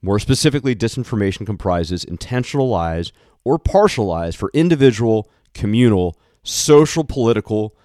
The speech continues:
corporate, or financial gain. This may apply to the originator and the amplifier if the amplifier is aware the information or some of it is false. Disinformation is another word for lying,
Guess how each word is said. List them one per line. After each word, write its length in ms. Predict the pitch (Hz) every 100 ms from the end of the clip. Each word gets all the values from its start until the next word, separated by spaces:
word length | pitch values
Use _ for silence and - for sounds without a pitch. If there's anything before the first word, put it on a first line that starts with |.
| _ _ _
corporate, 540 | - 127 127 110 -
or 80 | 92
financial 680 | - 104 92 98 92 - 90
gain. 480 | 80 87 76 - _ _ _ _ _ _ _ -
This 200 | 107 113
may 160 | 110
apply 400 | 101 - 113 107
to 80 | 92
the 140 | 92
originator 760 | 85 123 151 147 143 139 135 139 _ _ _ _ _
and 320 | 147 175 175
the 140 | 139 120
amplifier 680 | 117 98 104 104 98 92 -
if 220 | 123 120
the 200 | 120 101
amplifier 560 | 101 98 - 90 87 87
is 180 | 92 92
aware 600 | 95 90 101 90 80 85
the 160 | -
information 580 | 90 90 90 85 78 -
or 140 | - 98
some 280 | - 175
of 140 | 110 78
it 180 | 82 - _ _
is 200 | 87 -
false. 500 | - 85 - - - _ _ _ _ _ _
Disinformation 800 | 127 123 151 139 131 113 - 117
is 140 | 101 101
another 300 | 95 95 95
word 340 | 85 82 82
for 160 | - 90
lying, 580 | 87 92 92 73 -